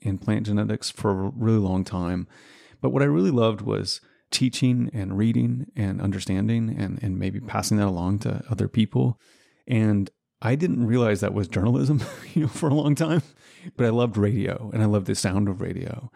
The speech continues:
I thought, well, I don't know what that job is, but there's somebody who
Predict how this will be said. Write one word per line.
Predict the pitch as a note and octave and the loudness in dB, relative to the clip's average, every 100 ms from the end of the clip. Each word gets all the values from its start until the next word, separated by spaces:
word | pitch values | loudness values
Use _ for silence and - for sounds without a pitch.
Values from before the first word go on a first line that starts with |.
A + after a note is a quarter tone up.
| - - - _ _ - | -20 -20 -20 _ _ 0
I | G#2+ | 2
thought, | A2 G#2+ A2 | 2 2 2
well, | A#2+ A2+ - - _ _ | 2 2 -2 -8 _ _
I | C3 B2 | 0 2
don't | C#3 D3+ - | 2 2 2
know | B2+ A#2 | 2 2
what | A#2 A2+ - | 2 0 0
that | G#2 | -2
job | G#2+ G2 G2+ | 2 2 2
is, | G#2+ G#2 - - | 0 0 -4 -6
but | G#2+ | -2
there's | A#2+ A#2 | -2 0
somebody | - C3 C#3+ C#3 | 0 0 0 0
who | A2+ A#2 G#2 G2+ | 2 2 2 -4